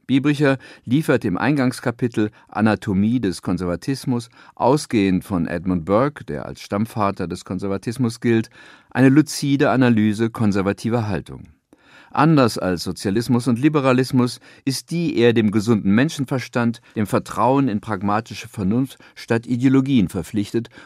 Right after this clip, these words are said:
und sieht sich selbst gerne vor allem als Bewahrer von Werten. Aber so einfach ist es nicht. Es gibt den konservativen Grundwiderspruch von Status-quo-Verteidigung und dauerndem Wandel moderner Gesellschaften.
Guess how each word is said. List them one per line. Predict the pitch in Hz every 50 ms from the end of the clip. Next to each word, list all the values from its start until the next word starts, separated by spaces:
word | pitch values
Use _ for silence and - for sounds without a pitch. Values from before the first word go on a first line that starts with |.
| -
und | - 131 127 120
sieht | 143 135 120
sich | - 113 -
selbst | - 110 107 120 - - -
gerne | - 98 101 107 107 110
vor | - - -
allem | - 98 92 90 92 95
als | - 95 95 -
Bewahrer | - 113 98 101 92 82 80 73 80 82
von | - 113 104 101
Werten. | 92 87 71 71 - _ - - - - _ _ _ _ _ _ _ _ _
Aber | 110 110 98 107 104 - _
so | - 98 120 120
einfach | - 107 98 90 101 110 110 -
ist | - 135 - -
es | 80 - -
nicht. | - 71 - _ _ _ _ _ _ _ _ _ - - - - -
Es | 123 117 -
gibt | - 196 185 -
den | 123 104 92
konservativen | - 143 143 131 131 120 113 110 - - 127 110 113 101
Grundwiderspruch | - 110 123 143 131 135 127 127 123 120 - - - 127 127 123
von | - - 104 95
Status-quo-Verteidigung | 92 - - 120 107 110 110 - 104 87 - - - 120 139 151 - 147 131 - - 135 123 120 120 120 120 117 113 -
und | 64 95 95 -
dauerndem | 110 98 104 113 120 123 117 107 107 95
Wandel | 85 85 92 98 101 101 110 110 113 - - - _
moderner | 104 104 101 82 90 80 78 80 80 85
Gesellschaften. | 85 98 95 101 92 85 - - 82 - - - - - -